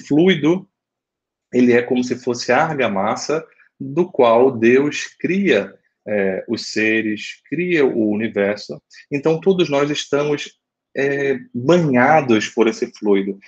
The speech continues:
E todos nós, né, não só estamos banhados por esse fluido, como a nossa essência corpórea,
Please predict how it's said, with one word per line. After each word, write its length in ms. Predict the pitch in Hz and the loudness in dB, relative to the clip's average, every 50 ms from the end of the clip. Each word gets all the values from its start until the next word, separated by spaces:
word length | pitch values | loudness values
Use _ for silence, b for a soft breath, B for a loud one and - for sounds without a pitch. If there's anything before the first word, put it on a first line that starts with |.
| B B - | B B -4
E 100 | 143 - | -4 -4
todos 460 | - - 196 214 233 214 196 143 127 | -2 0 2 2 4 4 2 2 2
nós, 600 | 110 104 101 101 101 107 127 156 - - - _ _ | 2 2 4 4 4 2 0 -2 -6 -10 -16 _ _
né, 200 | 107 104 104 120 - _ _ _ - | -8 -6 -6 -6 -8 _ _ _ -4
não 160 | 131 170 185 | -2 -2 0
só 160 | 185 - 135 | 0 0 -2
estamos 320 | 127 - - 120 117 110 113 | 0 0 -2 -2 -4 -4 -2
banhados 580 | 113 127 139 135 113 107 110 120 120 117 - - | -2 -2 0 0 0 0 0 0 0 -2 -6 -10
por 120 | - 107 | -10 -10
esse 160 | 104 - - _ - | -10 -12 -16 _ -8
fluido, 380 | - 131 139 151 160 180 196 196 _ _ _ _ _ | -4 -4 -2 -2 -2 -4 -8 -10 _ _ _ _ _
como 220 | - 180 180 175 165 | 0 2 2 4 2
a 40 | 151 | 2
nossa 640 | 143 139 135 147 165 180 175 - - - 139 - - | 2 2 2 2 2 0 -2 -6 -4 -2 -2 0 0
essência 800 | 113 117 - - - - 104 104 101 - - - 101 95 - - b b b b b _ _ _ - - - | -2 -2 -4 -6 -8 -8 -8 -6 -8 -8 -6 -4 -4 -4 -6 -8 b b b b b _ _ _ -20 -6 -2
corpórea, 720 | 117 113 - - - 135 135 135 135 131 135 131 131 | -2 -2 -2 2 4 6 6 6 6 6 4 0 -2